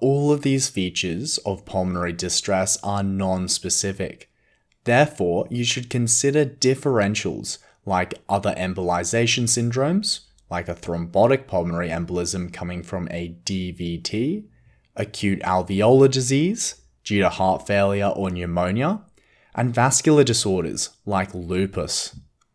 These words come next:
Neurological abnormalities are common, occurring in about sixty percent of cases. They usually start after respiratory distress and include features ranging from confusion and altered levels of consciousness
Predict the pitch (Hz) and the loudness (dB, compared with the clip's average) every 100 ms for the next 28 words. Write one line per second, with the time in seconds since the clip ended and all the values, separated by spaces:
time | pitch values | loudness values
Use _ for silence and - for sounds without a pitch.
0 | _ - 123 117 107 101 107 113 120 123 | _ -2 4 6 6 6 4 4 2 4
1 | 117 104 104 113 107 104 101 104 - 107 | 4 2 0 0 0 2 2 0 0 0
2 | 101 - 95 - - 101 156 269 - - | 0 0 -2 -4 -2 2 2 0 -6 -6
3 | 113 - 107 107 104 104 101 98 98 - | -4 2 4 6 4 2 0 2 0 0
4 | - - 139 - 135 127 120 120 113 104 | 0 2 2 2 0 0 0 0 0 0
5 | 107 104 - 185 233 - _ _ - 113 | -2 0 0 -2 -4 -10 _ _ -2 0
6 | 110 110 101 107 98 - 95 92 - 98 | 2 0 2 2 2 2 2 2 2 0
7 | 98 101 95 90 98 92 85 - 90 78 | 0 0 0 0 0 0 0 -4 -6 -4
8 | 87 - 110 131 170 - - 104 107 107 | -2 0 2 0 0 -6 -6 -4 -2 -4
9 | - 113 104 - 117 113 113 107 113 104 | -2 -2 -2 -2 -2 0 -2 -2 -2 0
10 | 104 104 104 107 98 95 92 90 - 143 | 0 -2 -4 -2 -2 -2 -8 -8 0 2
11 | 139 139 135 135 139 - - 107 127 135 | 2 0 -2 -2 -4 -6 -2 4 4 4
12 | 143 110 98 95 92 90 - 120 120 123 | 2 2 2 -2 -4 -8 -4 -4 -2 -2
13 | - 151 190 | 0 -2 -2